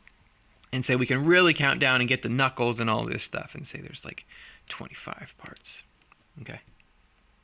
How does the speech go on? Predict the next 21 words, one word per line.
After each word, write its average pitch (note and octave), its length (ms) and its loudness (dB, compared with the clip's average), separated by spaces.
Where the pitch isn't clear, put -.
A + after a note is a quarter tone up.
But - 140 4
if C#3+ 120 2
you G3 120 4
could A3 160 2
see F#3+ 220 4
deeper F3 480 2
within C#3+ 320 4
this, F#3+ 400 0
let's - 200 -2
say C3 180 6
you C3+ 140 4
could C3 120 2
see C3 200 0
past B2+ 640 0
the A#2+ 60 -2
skin, E3+ 560 0
suddenly D#3+ 600 2
what's C#3 200 0
going A#2+ 200 2
on A2 160 2
here? A2 280 -6